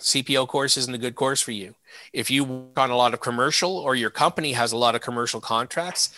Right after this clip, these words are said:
C P O is invaluable and you must take it, right? Um, if you're working on residential, C P O is not, it, it'll help you a little bit in, in your knowledge base,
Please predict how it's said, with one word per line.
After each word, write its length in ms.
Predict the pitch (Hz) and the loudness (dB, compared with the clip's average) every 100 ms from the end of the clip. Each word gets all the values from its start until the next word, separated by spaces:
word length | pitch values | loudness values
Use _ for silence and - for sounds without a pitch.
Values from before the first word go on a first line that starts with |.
| - - | -10 2
C 240 | - 160 | 2 2
P 180 | - 139 | 2 4
O 100 | 127 | 4
is 120 | 117 | 2
invaluable 540 | 117 113 113 120 98 | 0 2 4 2 -2
and 120 | 110 110 | -4 -4
you 80 | |
must 320 | 110 110 107 - | -2 0 0 0
take 240 | 104 101 | -4 -6
it, 120 | - _ _ _ _ _ _ _ _ | -12 _ _ _ _ _ _ _ _
right? 300 | 104 110 - - - - - | -8 -8 -8 -18 -18 -18 -8
Um, 580 | 131 123 113 110 107 110 | 2 4 4 2 -4 -12
if 220 | - 147 143 | -6 -4 0
you're 100 | 156 | 2
working 300 | 160 160 151 | 2 2 2
on 160 | 143 | 2
residential, 640 | 131 131 123 120 151 - 113 | 4 2 2 2 2 2 4
C 180 | - | 4
P 160 | 135 143 | 2 -2
O 140 | 131 | 0
is 140 | 123 113 | -2 -2
not, 220 | 127 131 117 - | -2 -2 -8 -20
it, 320 | - 147 151 139 | -16 -12 -12 -4
it'll 200 | 170 185 | -2 0
help 360 | 196 156 175 180 | 2 4 4 2
you 140 | 143 | 0
a 20 | |
little 300 | 117 101 123 | 0 -2 -2
bit 320 | 151 170 226 - _ _ _ _ - | -2 -4 -6 -14 _ _ _ _ -4
in, 220 | 131 123 | -4 -2
in 180 | 127 127 | -4 -2
your 140 | 117 | -2
knowledge 440 | 117 117 147 147 | 4 4 4 0
base, 360 | 139 147 185 - | -2 -4 -4 -8